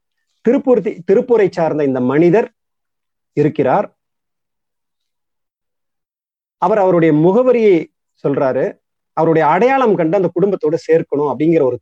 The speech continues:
தகவலோடு அந்த காணொளி இருந்துச்சு. அந்த காணொளியை திறந்து பார்த்தா, ஒரு பெண் அதிகாரி, இந்த நண்பருடைய மனைவி பெண் அதிகாரி, அஹ், பேசுறாங்க. ஒரு வயதான நபர், அறுபது வயதுகளை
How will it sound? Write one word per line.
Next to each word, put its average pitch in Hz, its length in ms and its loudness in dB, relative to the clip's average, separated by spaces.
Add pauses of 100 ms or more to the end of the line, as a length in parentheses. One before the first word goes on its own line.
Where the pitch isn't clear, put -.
தகவலோடு 143 640 0 (400)
அந்த 143 220 -2
காணொளி 131 640 0 (200)
இருந்துச்சு. 104 320 -12 (1080)
அந்த 190 180 -2 (100)
காணொளியை 240 400 2
திறந்து 175 260 -2
பார்த்தா, 156 580 -6 (1040)
ஒரு 160 400 0
பெண் 202 160 0
அதிகாரி, 143 440 -2 (140)
இந்த 143 200 -2
நண்பருடைய 151 960 0
மனைவி 131 640 -4 (140)
பெண் 143 160 -2
அதிகாரி, 123 580 -2 (800)
அஹ், 120 180 -2
பேசுறாங்க. 156 580 -2 (640)
ஒரு 160 460 2
வயதான 196 400 0
நபர், 123 240 -4
அறுபது 135 260 0
வயதுகளை 143 340 0